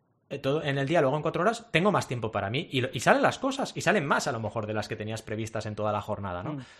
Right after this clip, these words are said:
Speaker 1: Porque en realidad es lo que tú dices, es que es el tiempo también,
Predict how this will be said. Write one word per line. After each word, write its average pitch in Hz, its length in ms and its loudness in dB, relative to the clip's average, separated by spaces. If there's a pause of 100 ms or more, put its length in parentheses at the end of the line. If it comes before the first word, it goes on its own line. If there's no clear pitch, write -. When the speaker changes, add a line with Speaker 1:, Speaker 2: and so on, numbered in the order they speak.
(200)
Speaker 1:
Porque 123 160 0
en 123 60 0
realidad 120 240 2
es 156 40 0
lo 190 100 4
que 160 80 2
tú 120 80 -2
dices, 131 340 -2
es 117 140 -6
que 127 100 0
es - 160 -6 (400)
el 117 160 0
tiempo 180 340 2
también, 190 500 2